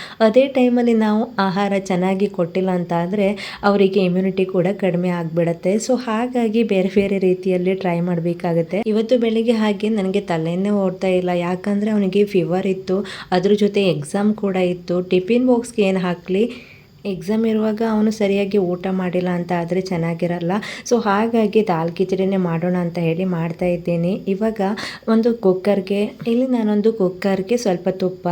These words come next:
ಚಕ್ಕೆ ಲವಂಗ, ಜೀರಿಗೆ ಹಾಗೆ ಈರುಳ್ಳಿ ಇವಿಷ್ಟನ್ನು ಹಾಕಿ ಒಮ್ಮೆ ಫ್ರೈ ಮಾಡಿಕೊಂಡು, ಜಿಂಜರ್ ಗಾರ್ಲಿಕ್ ಪೇಸ್ಟ್ ಇದ್ದರೆ ಅದನ್ನು ಕೂಡ ಹಾಕಿ,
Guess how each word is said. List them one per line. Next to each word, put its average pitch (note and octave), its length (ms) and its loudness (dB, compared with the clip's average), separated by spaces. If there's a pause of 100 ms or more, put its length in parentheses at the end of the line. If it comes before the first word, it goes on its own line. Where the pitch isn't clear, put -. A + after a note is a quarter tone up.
ಚಕ್ಕೆ F#3 360 -2
ಲವಂಗ, E3+ 440 0 (200)
ಜೀರಿಗೆ A3 440 2
ಹಾಗೆ G3 360 -2
ಈರುಳ್ಳಿ F3+ 680 0 (300)
ಇವಿಷ್ಟನ್ನು A#3+ 480 0
ಹಾಕಿ F#3 400 -2
ಒಮ್ಮೆ F3 340 0
ಫ್ರೈ F3+ 340 -2
ಮಾಡಿಕೊಂಡು, E3 880 -4
ಜಿಂಜರ್ A#3 320 4
ಗಾರ್ಲಿಕ್ F#3+ 400 -4
ಪೇಸ್ಟ್ E3+ 280 -2
ಇದ್ದರೆ F3 220 0
ಅದನ್ನು F3+ 440 -4
ಕೂಡ F3 280 -2
ಹಾಕಿ, E3 520 -4